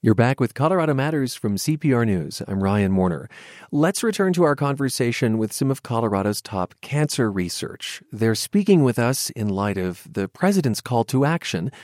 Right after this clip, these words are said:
for America to be the country that cures cancer. And I'd like to introduce to you a third voice, Professor Tin Tin Su. She teaches biology at C U Boulder.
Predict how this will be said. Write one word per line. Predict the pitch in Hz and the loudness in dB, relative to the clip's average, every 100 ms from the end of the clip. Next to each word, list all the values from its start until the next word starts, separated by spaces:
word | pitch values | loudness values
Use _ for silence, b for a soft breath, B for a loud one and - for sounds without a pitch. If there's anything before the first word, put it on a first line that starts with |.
| B | B
for | - 120 | -4 0
America | 113 127 156 151 - | 2 2 2 2 0
to | 143 - | -4 -4
be | 110 120 | -2 -2
the | |
country | 139 - 101 - 104 | -2 -2 -4 -2 -2
that | 98 - | -2 -4
cures | - 104 92 - | -6 -4 -2 -4
cancer. | - 127 120 - - - B B B B B | -6 -4 -2 -6 -10 -12 B B B B B
And | - 127 | -6 0
I'd | 147 | 2
like | 208 285 | 2 0
to | 220 | 0
introduce | 180 170 175 185 | 2 4 4 2
to | - | 4
you | 156 | 4
a | 143 131 | 6 0
third | - 202 220 262 - | -2 -2 0 -2 -8
voice, | 127 127 131 82 151 | -6 0 0 0 -4
Professor | - 127 - 135 147 | -6 -6 -2 -2 -2
Tin | 131 - 202 220 | -4 0 2 2
Tin | - 180 165 | 2 2 2
Su. | 156 - 185 110 - - | 0 0 2 2 0 -14
She | - | -8
teaches | 113 175 147 113 | -4 -2 -2 -2
biology | 113 120 123 123 90 76 - | 0 2 2 2 0 -6 -8
at | - | -8
C | - 131 | -4 0
U | 120 | 0
Boulder. | 107 92 80 85 92 | 0 -2 -4 -4 -6